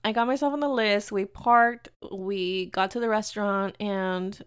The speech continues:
it said, like, "Your table's almost ready," like, it texted me. So we were standing there waiting for our name to get called, y nada.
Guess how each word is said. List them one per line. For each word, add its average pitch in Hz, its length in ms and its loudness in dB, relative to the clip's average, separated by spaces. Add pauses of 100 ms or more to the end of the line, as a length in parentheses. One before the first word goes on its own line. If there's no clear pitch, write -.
(140)
it 208 160 -2
said, 196 180 2
like, 180 220 -2
"Your 190 60 -2
table's 196 340 -2
almost 185 260 -2
ready," 170 180 -4
like, 170 200 -6
it 170 60 -14
texted - 280 -8
me. 180 220 -10 (720)
So - 160 -8
we 214 100 0
were 202 80 0
standing 240 380 2
there 208 200 2
waiting 196 260 0
for 196 120 -2
our 185 100 2
name 214 220 -2
to 226 100 -6
get 196 140 -2
called, 196 320 -2
y 190 60 -4
nada. 175 540 -8